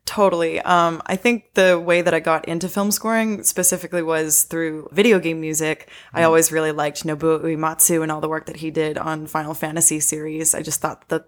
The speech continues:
Speaker 1: big, epic orchestral stuff was really inspiring and just so fun, you know? So I started taking video game music classes first, but then those fell under the umbrella of film scoring. And then I was like,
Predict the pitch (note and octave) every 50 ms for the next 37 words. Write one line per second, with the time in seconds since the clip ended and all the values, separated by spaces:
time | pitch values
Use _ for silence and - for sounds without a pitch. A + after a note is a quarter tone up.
0 | _ - E3+ D#3+ D#3+ D#3+ D#3 E3 D#3+ - - - - - _ _ - E3+ E3 E3
1 | - E3 E3 - - E3 D#3+ - - - D#3 - - - E3+ D#3+ D#3+ - - -
2 | D#3 D#3 D3+ - - D#3 D#3 D3 D3+ D#3 D#3+ D#3+ D#3 D#3+ D#3+ D#3 D#3+ D#3 - -
3 | D#3+ D#3+ D#3+ D#3+ E3 D#3+ D#3+ D#3+ D#3 D#3 D#3 D3+ D3+ D3 D3+ - _ _ - F#3
4 | F3+ - - - - - - - G3+ G3+ G#3 G3+ F#3+ F3+ - - _ _ - -
5 | - - - - - - - - F3+ F3+ E3 D#3 C#3+ D3 C#3+ - - _ - -
6 | E3 F3 E3+ D3+ D3+ D#3+ E3+ E3+ E3 - D#3 D3 D3 D3+ D#3 _ - F#3 F#3+ F3+
7 | F3+ - - G#3+ G#3+ G#3+ G3+ - G#3+ G3 F3 F#3 E3 D3+ F#3 F#3+ F#3 F3+ E3+ F3+
8 | F3 E3+ E3 E3 E3 - D#3 - - D3+ D3 - - - - - - - D#3+ E3+
9 | F#3+ A#3 - - - - - - F3+ E3 - D#3+ D#3 D#3 D3+ D#3 D#3+ D#3+ - D#3+
10 | D#3+ D#3 - - E3 D3+ D3+ - - - E3 E3 E3 E3 E3+ D#3+ D#3+ D#3+ D#3 -
11 | D#3+ D#3 E3 D#3+ D#3+ - - D#3+ D3+ - - F#3+ G3 G3 F#3+ - - E3 E3 D#3+
12 | D#3 D#3 D#3 - - F3 E3+ D#3+ D#3+ D#3+ D#3+ D#3+ - E3+ D#3+ D#3 - -